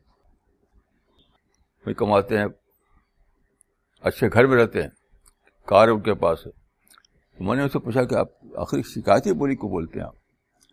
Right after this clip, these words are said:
شکایتی بولی سب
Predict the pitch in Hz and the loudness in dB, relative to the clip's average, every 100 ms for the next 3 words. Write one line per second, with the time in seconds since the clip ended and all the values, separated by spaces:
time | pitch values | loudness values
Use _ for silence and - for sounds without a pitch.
0 | _ _ _ _ _ _ _ _ _ _ | _ _ _ _ _ _ _ _ _ _
1 | _ _ _ _ _ _ _ _ _ 117 | _ _ _ _ _ _ _ _ _ -2
2 | 127 165 175 139 110 82 - | 2 4 2 2 -2 -2 -10